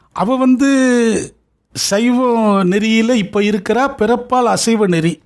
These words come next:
எந்த ஒரு மானுடனும் அசைவமா சைவமா என்பது பிறப்பே தீர்மானிக்குது, நாம தீர்மானிக்கல. நம்முடைய குலதெய்வம்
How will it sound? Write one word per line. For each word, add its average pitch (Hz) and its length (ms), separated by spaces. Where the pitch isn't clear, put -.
எந்த 269 320
ஒரு 285 260
மானுடனும் 262 760
அசைவமா 247 1000
சைவமா 240 480
என்பது 226 360
பிறப்பே 269 460
தீர்மானிக்குது, 220 840
நாம 202 300
தீர்மானிக்கல. 185 800
நம்முடைய 247 800
குலதெய்வம் 269 880